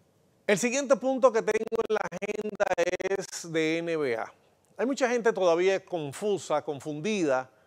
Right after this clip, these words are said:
con el tema del torneo paralelo que está llevando a su temporada la mejor liga de baloncesto del mundo, el In-Season Tournament, que si lo traducimos literalmente al español viene siendo como torneo dentro de la temporada,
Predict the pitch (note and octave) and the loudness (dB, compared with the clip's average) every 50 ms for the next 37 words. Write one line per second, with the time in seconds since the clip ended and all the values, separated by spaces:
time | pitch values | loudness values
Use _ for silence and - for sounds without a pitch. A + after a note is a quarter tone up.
0 | _ _ _ _ _ _ _ _ - E3+ F3+ F3+ F3+ F#3 F#3 F#3 F3+ E3+ C#3 - | _ _ _ _ _ _ _ _ -2 2 4 6 6 6 4 4 2 0 -2 -2
1 | F3+ F3 F3 E3+ E3 D#3+ D#3 D#3 D#3 D#3+ - D3+ - D#3 D3 D3 E3+ F#3 F#3+ - | -2 -2 0 0 0 0 2 2 0 0 -2 0 0 0 0 0 -2 -2 -2 2
2 | F#3+ F3 D#3+ D#3 D3+ D#3+ E3+ E3+ D#3 C#3+ C#3 C#3+ C3+ B2 D3 B2+ - E3 D#3+ D#3+ | 2 4 4 4 2 2 0 0 -2 -2 -4 -6 -6 -6 -6 -6 -4 -2 -2 0
3 | D#3+ D#3+ D#3+ D#3+ D#3+ D3+ C#3 - D#3 C#3 - D#3+ D#3 C3+ E3+ D#3+ D3 C#3 C#3 C#3+ | 0 0 -2 -2 -2 -2 -4 -4 -4 -4 -4 -4 -2 0 0 2 4 4 4 4
4 | C#3+ D3 C#3+ C#3 - C#3+ C3+ C3 C3 B2+ B2+ B2+ B2+ C3 B2 A#2 D#3 F3 D#3+ E3 | 4 4 2 2 0 0 -2 0 2 2 2 0 0 -4 -4 0 2 0 2 2
5 | E3+ E3+ E3+ E3 D3+ C#3 C3+ B2+ B2 A#2 - E3+ D3 - - D#3 D3 D3 D3 D#3 | 0 0 2 2 2 2 2 0 -2 -4 -2 -2 -2 -2 -2 -4 -2 -2 -2 0
6 | E3+ G3+ G3+ F#3+ D#3 B2+ A#2+ A2+ - C#3 D3 D#3 D#3+ D#3+ - - G#3+ C4 C4 A#3+ | 2 2 2 2 0 -4 -6 -6 -4 0 0 0 0 0 -2 0 0 0 0 0
7 | A3 - - C4 C4+ B3+ - - B3+ B3 B3 A#3 A3 - E3+ E3 - F3 - A#2+ | -4 -4 -4 -2 -2 -2 -2 0 2 2 2 2 -2 -8 -6 -2 0 0 0 0
8 | - - _ _ _ _ _ _ _ _ _ - B2+ - E3+ E3+ E3+ - F3 E3+ | -4 -12 _ _ _ _ _ _ _ _ _ -14 -8 -2 0 0 2 4 4 4
9 | E3+ F3 C#3+ - A3 A#3 B3 B3+ B3+ A3 A3 F#3 - G3 F3+ F#3+ F#3+ G#3 G#3+ G#3+ | 4 2 0 -2 -2 -2 0 2 2 2 0 0 0 0 0 0 0 -2 -4 -2
10 | A3 G#3+ G3+ - G#3+ F#3+ F#3+ G3 G3 G3 G3 G3 D3 F#3 F#3+ G3 G3 E3+ F#3 F3 | -2 -4 -2 -2 -2 -2 0 0 0 0 0 -2 -2 -2 -4 -2 -2 -4 -2 -2
11 | F3 D3+ - D#3 C#3+ D3+ E3 F3+ G3 F#3+ F3 D3 G3 A#3+ A#3+ F#3 G#3+ G3+ F3+ F3+ | -4 -4 -4 -6 -4 -4 -2 0 0 2 4 6 6 6 6 4 2 2 2 4
12 | F3 E3 - - D3+ D3 B2+ E3 F#3+ B3 B3 F#3 C#3+ A#2+ - | 2 2 2 0 -4 -4 -2 -2 2 2 2 2 2 0 -6